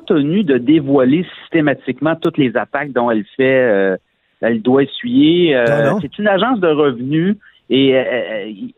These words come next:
Speaker 1: elle a ses propres règles à l'interne, hein, vous savez. Alors, tu sais,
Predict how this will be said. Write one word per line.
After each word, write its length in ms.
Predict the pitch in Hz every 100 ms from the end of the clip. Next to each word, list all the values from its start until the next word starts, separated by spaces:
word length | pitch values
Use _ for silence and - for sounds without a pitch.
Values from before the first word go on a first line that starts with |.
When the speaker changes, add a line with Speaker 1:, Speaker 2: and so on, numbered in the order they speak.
| - 139
Speaker 1:
elle 120 | 151
a 40 |
ses 140 | - 196
propres 400 | - 247 - 180
règles 360 | 156 151 127
à 80 | 113
l'interne, 440 | 127 131 147 110 95
hein, 200 | 127 139
vous 100 | 117
savez. 280 | 127 120 147
Alors, 320 | 117 131 131 123
tu 80 | 202
sais, 60 | 214